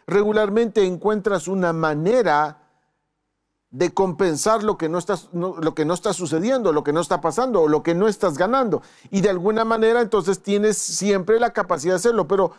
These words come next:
¿podría eso mermar tu creatividad para resolver? El desánimo ataca la fe.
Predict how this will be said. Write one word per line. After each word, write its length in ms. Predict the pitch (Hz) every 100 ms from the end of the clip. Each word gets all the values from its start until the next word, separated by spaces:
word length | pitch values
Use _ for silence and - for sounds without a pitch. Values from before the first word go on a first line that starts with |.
| _ _
¿podría 600 | 196 185 190 214 214 190
eso 560 | 175 165 - 196 180 - _ _ _
mermar 460 | 165 175 156 147 143
tu 220 | 170 147
creatividad 880 | 151 156 151 156 147 147 151 147 143
para 280 | 147 147
resolver? 680 | 139 156 147 185 202 262 247 _ _ _ _ _ _ _ _ _ _ _ - _ _ _ _ _ _ _ -
El 120 | 202
desánimo 520 | 226 233 247 196 175
ataca 340 | 160 160 147 160
la 160 | 156
fe. 320 | 147 110 -